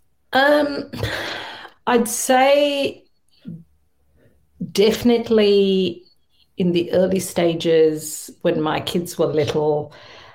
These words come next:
um, is, and I was still in my corporate career, is when I really truly experienced burnout, because, um, that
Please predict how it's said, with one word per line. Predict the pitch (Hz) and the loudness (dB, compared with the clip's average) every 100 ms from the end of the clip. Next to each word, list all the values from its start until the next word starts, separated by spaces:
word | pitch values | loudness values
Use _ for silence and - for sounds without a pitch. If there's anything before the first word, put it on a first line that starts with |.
| _ - | _ -6
um, | 156 147 135 156 - - | -2 0 0 -2 -8 -4
is, | 160 147 - - _ _ _ - _ - | -4 -4 -8 -14 _ _ _ -20 _ -4
and | 165 | 0
I | 170 | 2
was | 156 156 117 | 2 2 2
still | 180 147 | 0 0
in | 156 | 0
my | 139 | -2
corporate | 135 180 - - - | -2 -4 -2 -4 -2
career, | 175 143 147 | 2 2 2
is | 139 135 | 0 -2
when | 160 127 | -2 -2
I | 131 143 | -2 -4
really | - 151 139 | -4 -4 -4
truly | 131 - 139 143 | -4 -4 -2 -4
experienced | - - 143 139 123 - 131 | -4 -2 0 0 -2 -4 -2
burnout, | 127 139 - - | -2 0 -2 -4
because, | 165 143 165 147 143 139 - - - - - - | -4 -4 -2 0 0 -4 -12 -16 -18 -20 -16 -4
um, | 151 156 147 143 151 151 _ _ _ _ _ _ - | -2 0 -2 -4 -6 -10 _ _ _ _ _ _ -2
that | 196 - | 0 -2